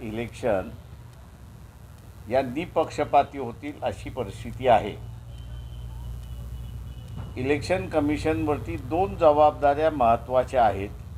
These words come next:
त्या म्हणजे एक जनरल इलेक्शन घेणं आणि दुसरं ज्या ज्या ठिकाणी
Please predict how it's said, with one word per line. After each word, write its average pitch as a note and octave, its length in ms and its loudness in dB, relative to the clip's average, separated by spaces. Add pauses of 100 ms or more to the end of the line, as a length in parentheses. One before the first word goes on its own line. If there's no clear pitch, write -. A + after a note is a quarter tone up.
(300)
त्या C3+ 160 8
म्हणजे C#3+ 520 0 (840)
एक D#3+ 300 0 (200)
जनरल D3+ 440 4
इलेक्शन D3 560 -2
घेणं B2 320 4 (1900)
आणि C3 220 2
दुसरं D3+ 840 8 (2000)
ज्या C3+ 220 10
ज्या E3 200 6
ठिकाणी E3 480 -2